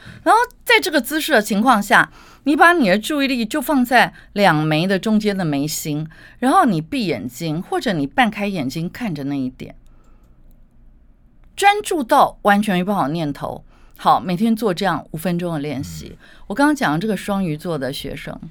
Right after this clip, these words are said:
Speaker 1: 我说双鱼座因为他特别多情嘛，
Speaker 2: 嗯。
Speaker 1: 他说：“老师，我这样练两个礼拜以后，
Speaker 2: 嗯。
Speaker 1: 我发现这个姿势居然改变我的心情跟想法。”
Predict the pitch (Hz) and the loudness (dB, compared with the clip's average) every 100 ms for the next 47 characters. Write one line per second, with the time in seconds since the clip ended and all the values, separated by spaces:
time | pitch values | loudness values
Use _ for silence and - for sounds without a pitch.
0 | - - - _ - - - - _ - | -20 -20 -20 _ -20 -20 -20 -20 _ -20
1 | - 180 185 254 247 185 175 190 185 180 | -14 -10 -6 -2 0 0 -2 -4 -4 -4
2 | 202 151 131 147 151 - - - 151 - | -6 -8 -8 -8 -10 -12 -14 -14 -14 -12
3 | 85 76 - - 240 240 226 147 - 202 | -12 -12 -16 -14 -10 -6 -6 -6 -8 -8
4 | 147 196 185 180 151 123 147 123 151 110 | -6 -6 -4 -4 -4 -6 -8 -8 -10 -12
5 | 151 160 156 - 87 82 - - - - | -12 -14 -16 -12 -12 -12 -18 -20 -20 -20
6 | - 180 - 269 262 214 247 202 - 190 | -20 -20 -12 -10 -4 -2 -2 -6 -6 -8
7 | 196 196 160 185 147 151 127 170 151 135 | -6 -6 -6 -6 -6 -6 -8 -6 -6 -8
8 | - 156 156 143 143 156 - - - | -8 -8 -8 -10 -10 -14 -18 -20 -20